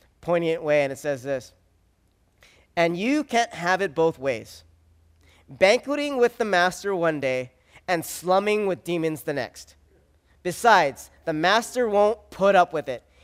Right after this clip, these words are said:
He wants us, I love this, all or nothing. Do you think you can get off with anything less?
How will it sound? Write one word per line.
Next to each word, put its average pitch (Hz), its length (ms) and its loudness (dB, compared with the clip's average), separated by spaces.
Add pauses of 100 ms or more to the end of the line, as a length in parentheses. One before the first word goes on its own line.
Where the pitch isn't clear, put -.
He 233 220 -6
wants 202 440 0
us, 135 200 -4
I 135 40 -6
love 135 240 -6
this, 117 300 -12 (260)
all 151 500 2 (160)
or 160 180 -2
nothing. 127 520 -10 (840)
Do 156 100 -14
you 214 180 -6
think 240 320 0
you 185 100 -10
can 175 160 -6
get 160 160 0
off 160 260 0
with 143 100 -10 (160)
anything 156 500 -8
less? 110 540 -14